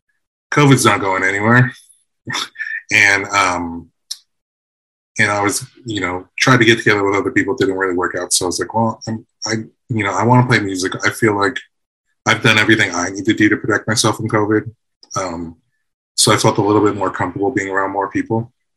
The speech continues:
not more people, but certain people. So, um, you know, I found their post and then we started talking from there, and I met up with them and we practiced, and, um, it was about two thousand twenty-one, and it wasn't very serious. And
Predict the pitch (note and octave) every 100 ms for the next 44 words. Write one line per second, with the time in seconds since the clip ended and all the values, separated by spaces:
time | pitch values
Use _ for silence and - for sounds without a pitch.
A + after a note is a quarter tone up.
0 | _ B2+ A#2 F#2+ G#2 G#2 A2 F#2+ G2+ G2
1 | F#2+ - _ _ _ _ _ - - B2
2 | A2 G#2 F#2+ G2 A2 _ _ - - -
3 | - - A#2 G2+ G2 G#2 G#2 G2+ G2+ G2+
4 | G#2 - G2+ G2 - A2 G#2 G#2 - G#2+
5 | A2+ - F#2+ F#2 F#2 F#2+ F#2 - G2 F2+
6 | F2 F#2+ - G2 F#2+ F#2+ F#2+ G#2+ G2+ F#2+
7 | G2 G2+ - G2+ G#2 G#2 F2 F2 _ _
8 | _ _ _ G#2 - F#2 F#2+ - B2+ -
9 | - G2+ G2 A2 G#2 G2+ G2 G2+ - _
10 | - - _ _ B2 B2 D3 - C#3+ C3
11 | A2+ G#2+ G#2 G2 G#2+ A#2+ A2 A#2 D3+ D#3
12 | C#3 C3 A#2 - A2 B2 B2+ A2 G2+